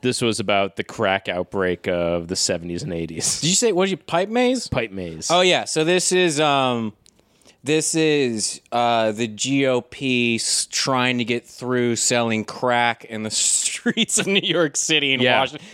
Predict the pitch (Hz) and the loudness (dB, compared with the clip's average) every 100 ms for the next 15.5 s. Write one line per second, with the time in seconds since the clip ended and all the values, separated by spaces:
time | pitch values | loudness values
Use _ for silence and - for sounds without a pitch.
0 | - - 185 - 165 147 147 147 - 139 | -16 0 0 2 2 2 2 2 2 0
1 | 131 120 135 143 127 123 110 104 123 123 | 2 2 2 2 2 2 2 0 0 0
2 | 117 117 101 120 113 110 110 120 104 107 | 0 -4 -2 -2 -2 -6 -6 -2 0 0
3 | 107 156 135 123 127 123 117 110 120 120 | 0 2 2 2 2 2 2 0 -2 0
4 | 123 120 117 113 110 - 117 107 110 104 | 2 2 0 -2 -2 0 0 0 -2 -2
5 | 123 143 107 110 107 107 120 104 107 107 | 0 2 2 0 0 -2 -2 0 2 0
6 | - 98 98 101 101 98 - 107 101 101 | 0 -2 0 0 0 -4 -2 -2 0 0
7 | 98 - 101 92 98 98 - 104 101 95 | -2 0 -2 -2 -4 -6 -6 -4 -2 -2
8 | 98 - 95 92 92 90 - 101 92 87 | -2 -4 -2 -2 -2 -6 -4 -4 -4 -4
9 | 92 90 90 - - - - - - _ | -2 -2 -2 -6 -12 -18 -20 -20 -20 _
10 | - - 98 98 98 101 95 101 - 120 | -20 -4 -2 0 0 -2 -2 -4 -2 -6
11 | - 123 107 101 95 151 135 131 - 123 | -2 -2 0 0 0 0 0 0 0 0
12 | 107 - - 349 - 392 240 226 214 196 | 0 -4 -4 0 2 0 2 2 4 4
13 | 165 147 135 139 123 113 104 123 107 127 | 2 0 0 0 0 -2 -2 0 2 4
14 | 143 135 131 120 262 269 131 123 135 104 | 4 4 4 4 4 2 4 2 2 0
15 | 107 202 311 285 | 0 2 2 2